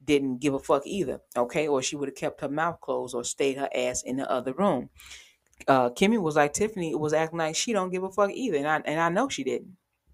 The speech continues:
But overall, they felt like it ended well. And, um, Kimmy thought that it was a stepping stone and time to move forward. And that's when, um,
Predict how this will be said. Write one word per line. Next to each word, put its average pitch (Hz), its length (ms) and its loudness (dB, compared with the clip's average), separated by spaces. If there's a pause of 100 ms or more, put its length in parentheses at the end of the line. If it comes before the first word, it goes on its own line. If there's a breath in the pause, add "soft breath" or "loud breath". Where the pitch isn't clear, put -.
(600)
But 160 180 0
overall, 180 720 4 (400 loud breath)
they 151 140 6
felt 165 300 2
like 147 320 4
it 156 240 -4
ended 156 380 0
well. 147 460 -2 (440)
And, 131 460 -2
um, 131 440 -8
Kimmy 165 240 -4
thought 139 280 -2
that 135 220 -4
it 143 120 -4
was 131 120 -8
a 123 60 -12
stepping 196 400 -4
stone 123 440 -4 (640 loud breath)
and 143 220 -2
time 151 340 -2
to 151 120 -4
move 135 280 -6
forward. 190 440 -2 (460)
And 147 180 -2
that's 180 340 4
when, 151 320 -2
um, 127 680 -6